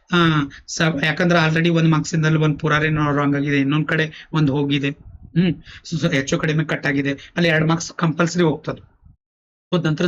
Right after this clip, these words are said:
ಸೆವೆಂಟಿ ಏಟ್ ಆಯ್ತು. ಆಮೇಲೆ ಫೋರ್ತ್ ಮಾರ್ಕ್ಸ್ ನಲ್ಲಿ ಒಂದ್ ಕಟ್ ಮಾಡಿದೆ, ಒಂದು ಸಣ್ಣ ಸಣ್ಣ ಸಿಲಿ ಸಿಲಿ ಮಿಸ್ಟೇಕ್ ಅದ.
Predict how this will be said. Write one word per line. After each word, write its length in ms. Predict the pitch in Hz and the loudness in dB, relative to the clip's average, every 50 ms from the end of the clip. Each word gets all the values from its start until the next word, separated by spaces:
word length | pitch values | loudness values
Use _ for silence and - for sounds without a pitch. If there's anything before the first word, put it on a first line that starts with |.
| - | -2
ಸೆವೆಂಟಿ 300 | - 151 143 143 147 170 156 | 0 0 -2 0 0 0 -2
ಏಟ್ 120 | 147 156 151 | 0 0 -2
ಆಯ್ತು. 180 | 135 139 - - - - - - - | -4 -6 -8 -14 -18 -16 -16 -12 -4
ಆಮೇಲೆ 240 | - 170 170 165 165 - | 0 2 2 2 2 2
ಫೋರ್ತ್ 220 | 175 170 170 165 175 | 4 4 4 4 4
ಮಾರ್ಕ್ಸ್ 200 | 165 165 - - 180 | 2 2 0 -2 0
ನಲ್ಲಿ 220 | 175 165 170 170 165 160 | 2 4 4 4 4 4
ಒಂದ್ 140 | 156 156 139 - | 2 0 0 -2
ಕಟ್ 180 | 160 143 - - | -4 -6 -2 -2
ಮಾಡಿದೆ, 300 | 160 143 143 143 139 131 127 - - - - _ _ _ - 180 175 165 | 0 0 2 0 -2 -2 -6 -12 -20 -20 -20 _ _ _ -2 2 2 4
ಒಂದು 200 | 160 160 156 160 156 151 151 147 147 147 143 - - 170 | 4 4 4 4 4 2 2 2 0 0 -2 -4 -10 -10
ಸಣ್ಣ 260 | - - 175 156 170 165 - | -4 -2 0 2 2 2 2
ಸಣ್ಣ 140 | 175 170 | 0 0
ಸಿಲಿ 280 | 165 - - 165 160 156 - | 0 -2 -2 -4 -2 -2 -2
ಸಿಲಿ 160 | - 170 165 151 | 0 0 2 2
ಮಿಸ್ಟೇಕ್ 260 | 147 - - 143 143 143 | 2 0 -2 -2 -2 0
ಅದ. 100 | 135 | 0